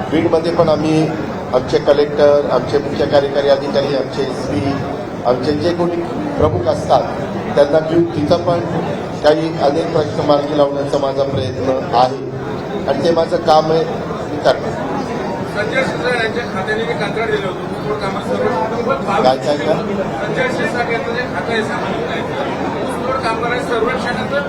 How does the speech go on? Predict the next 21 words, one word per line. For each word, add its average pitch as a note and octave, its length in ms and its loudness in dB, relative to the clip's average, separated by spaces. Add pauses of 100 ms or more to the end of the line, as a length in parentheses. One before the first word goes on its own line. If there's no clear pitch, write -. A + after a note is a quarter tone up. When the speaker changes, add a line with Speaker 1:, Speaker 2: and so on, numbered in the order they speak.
(600)
Speaker 2:
सर्वेक्षणाचं D4 640 -2
कंत्राट D4 200 -2
बावीस - 400 0
कोटीचं - 440 -4
दिलं. A3 600 -2
चाललंय B3+ 320 0
काय B3 180 -2
यांचं A3 140 -4
सरकारमध्ये? - 1120 -4
Speaker 1:
त्या C#3+ 340 4
संदर्भामध्ये B2+ 1040 0 (400)
मला A#2+ 160 2
तुमच्याकडनंच D3 880 0
तो D3 60 0
प्रश्न C3+ 420 0
कळालेला A#2 540 4
आहे, A#2+ 120 4 (460)
मी C3+ 180 -2
त्याची C#3 260 0
माहिती A#2 500 -2
घेऊन D3+ 300 0